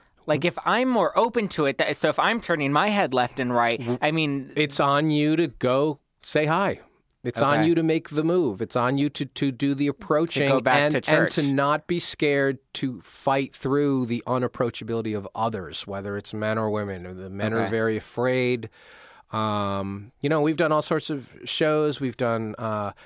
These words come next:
Speaker 2: L G B T shows. We did a Latin show. We've done single parent show. And if you printed out the transcripts of everything,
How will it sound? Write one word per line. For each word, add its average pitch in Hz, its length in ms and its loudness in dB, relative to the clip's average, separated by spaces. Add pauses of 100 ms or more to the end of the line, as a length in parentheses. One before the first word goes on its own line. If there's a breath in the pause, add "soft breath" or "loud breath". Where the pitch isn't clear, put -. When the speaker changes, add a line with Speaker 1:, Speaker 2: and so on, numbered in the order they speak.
(140 loud breath)
Speaker 2:
L 131 120 0
G 113 140 -4
B 107 140 -6
T 175 300 0
shows. 139 680 2
We 110 120 -10
did 95 140 -8
a 95 60 -6
Latin 143 380 2
show. 131 460 0
We've 107 160 -6
done 92 140 -12
single 90 280 -8
parent 131 380 -2
show. 117 480 0
And 110 240 -8
if - 160 -8
you 127 80 -4
printed 151 300 0
out 147 120 0
the - 60 -12
transcripts 139 840 -2
of 101 160 -6
everything, 110 600 -2